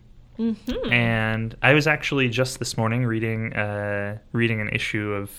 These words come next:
Speaker 2: some of the old Silver Age comics. I got a big omnibus that I'm really excited. I've been reading of a bunch of old Flash
Speaker 1: Cool.
Speaker 2: comics. And so one of the issues I read this morning was Pied Piper. And,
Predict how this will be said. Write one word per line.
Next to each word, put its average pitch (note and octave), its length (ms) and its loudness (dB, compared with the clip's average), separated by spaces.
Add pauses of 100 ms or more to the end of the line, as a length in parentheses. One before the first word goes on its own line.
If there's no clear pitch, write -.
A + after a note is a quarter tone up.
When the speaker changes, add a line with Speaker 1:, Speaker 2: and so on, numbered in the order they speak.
(300)
Speaker 2:
some A2+ 220 -2
of G#2+ 80 -6
the G#2+ 40 -2
old G#2 240 -2
Silver G#2+ 360 -6
Age G2+ 260 -8
comics. G#2 420 -6
I A#2 60 -4
got A2+ 160 2
a G#2 40 -2
big A2 240 -2
omnibus G2+ 680 -4
that A2+ 120 -2
I'm A2+ 160 0
really G#2+ 220 -2
excited. G#2 480 -6
I've G#2+ 140 -6
been A2 140 -6
reading A#2 320 -6
of B2 140 -10
a G#2 40 -14
bunch G#2+ 260 -4
of - 120 -4
old G2 240 -6
Flash - 360 -8
Speaker 1:
Cool. - 180 0 (260)
Speaker 2:
comics. G3 160 -2 (440)
And G#2+ 160 0
so - 180 -2
one A2 160 0
of G#2 80 -4
the G#2 120 -2
issues G2+ 340 -4
I G2+ 60 -2
read G2+ 200 0
this - 180 -8
morning G2+ 340 -6
was G2 540 -6 (420)
Pied G2+ 240 0
Piper. A2 360 -6 (540)
And, G2 800 -4